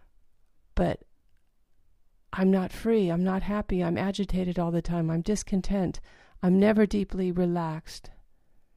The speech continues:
And then when I just accept that whole movement,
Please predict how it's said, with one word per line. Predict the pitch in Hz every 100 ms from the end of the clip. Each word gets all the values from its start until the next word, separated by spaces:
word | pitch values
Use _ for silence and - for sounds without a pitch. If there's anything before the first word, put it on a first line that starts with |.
| _ _ _ - - -
And | 202
then | 202 208
when | 208 208
I | 196
just | 214 -
accept | 202 - - 214 -
that | 196 175
whole | - 226 220
movement, | 214 214 214 208 - 170 - -